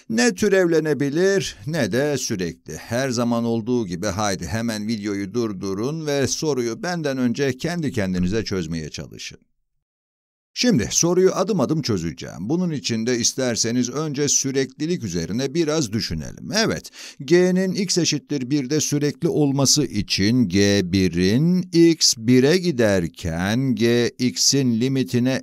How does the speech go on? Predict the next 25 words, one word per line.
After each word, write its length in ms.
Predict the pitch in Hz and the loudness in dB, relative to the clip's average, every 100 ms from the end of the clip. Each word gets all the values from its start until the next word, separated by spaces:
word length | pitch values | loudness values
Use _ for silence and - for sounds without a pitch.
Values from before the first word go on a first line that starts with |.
| - | 0
eşit 540 | 107 85 - 139 135 - - | 0 2 2 0 -2 -8 0
olması 540 | 127 127 135 131 170 | 2 2 2 2 2
gerekir. 680 | 113 85 64 50 - - - - - - | 2 -2 -4 -12 -18 -20 -20 -20 -18 2
G 360 | 170 175 185 160 | 4 4 2 2
bir, 420 | 151 110 - - | 4 4 2 -4
bir 160 | 180 160 | -2 2
bakalım, 760 | 151 - 104 90 98 127 147 | 2 2 2 2 2 0 0
G 340 | 117 117 117 110 | 2 2 2 2
bir'i 280 | 113 113 | 0 0
bulmak 420 | 117 117 117 110 104 | 0 0 0 0 -2
için 480 | 87 - 156 151 - - - - | -4 -2 0 0 -4 -20 -16 -2
buraya 420 | 226 220 196 160 | 4 6 6 4
bakmamız 520 | 147 123 123 120 98 | 2 2 2 2 0
lazım 420 | 98 92 87 95 | 0 0 0 0
değil 180 | 107 139 | 0 0
mi? 220 | 85 71 - | 0 -4 -10
Bir 520 | 90 117 139 143 127 117 | -2 2 2 2 0 0
eksi 600 | 117 92 - 123 135 117 | 0 2 0 0 0 2
birin 460 | 113 110 131 151 - | 4 4 2 0 0
karesi 760 | 135 131 120 107 - 120 151 | 2 4 4 4 4 2 2
ve 200 | 131 127 | 2 2
bu 180 | 123 85 | 0 2
da 240 | 87 104 123 | 2 4 4
sıfır 720 | - 107 90 - - 147 156 - - | 4 2 0 -2 0 0 0 -8 -2
olur. 440 | 101 78 50 50 | -2 -2 -6 -14